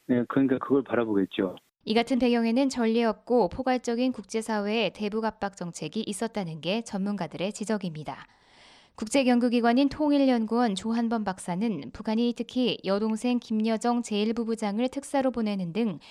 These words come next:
Speaker 2: 파격적인 행보를 보인 것은 역설적으로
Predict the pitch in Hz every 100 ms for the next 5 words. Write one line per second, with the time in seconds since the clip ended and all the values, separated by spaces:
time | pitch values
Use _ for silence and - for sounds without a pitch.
0 | - - - - 294 294 294 262 262 247
1 | 262 247 233 220 196 170 151 202 247 -
2 | - - - 196 196 226 208 196 202 233